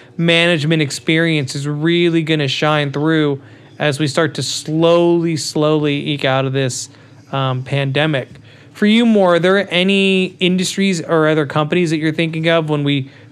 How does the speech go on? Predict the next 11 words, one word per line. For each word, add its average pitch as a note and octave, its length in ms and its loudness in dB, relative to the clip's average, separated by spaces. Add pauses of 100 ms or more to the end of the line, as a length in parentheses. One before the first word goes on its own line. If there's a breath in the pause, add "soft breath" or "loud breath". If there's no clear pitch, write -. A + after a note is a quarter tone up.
put F3+ 120 2
our E3+ 120 4
mindset D3+ 600 0
into, C#3 680 -2
you D#3 100 -6
know, C#3 120 -2
what D3+ 220 0
companies D#3 420 -2
could C#3 160 -6
possibly C#3 420 -2
be C#3+ 320 -2